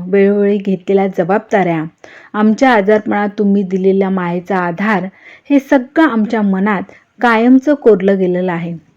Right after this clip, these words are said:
आम्ही दोघी बहिणी व एक भाऊ असा आपला आनंदी परिवार. आज जरी मागे वळून बघितलं तरी सर्व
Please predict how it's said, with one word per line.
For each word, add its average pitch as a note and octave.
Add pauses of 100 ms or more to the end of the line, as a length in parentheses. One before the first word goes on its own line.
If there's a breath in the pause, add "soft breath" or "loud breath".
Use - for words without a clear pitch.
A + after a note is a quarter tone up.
(840)
आम्ही F#3+
दोघी F#3
बहिणी G3+ (420 soft breath)
व C4+
एक C4+
भाऊ A#3+ (280 soft breath)
असा B3
आपला A#3
आनंदी A3
परिवार. F3 (1200 loud breath)
आज D4
जरी F4
मागे C4
वळून B3+
बघितलं A3 (400 soft breath)
तरी C#4+
सर्व C#4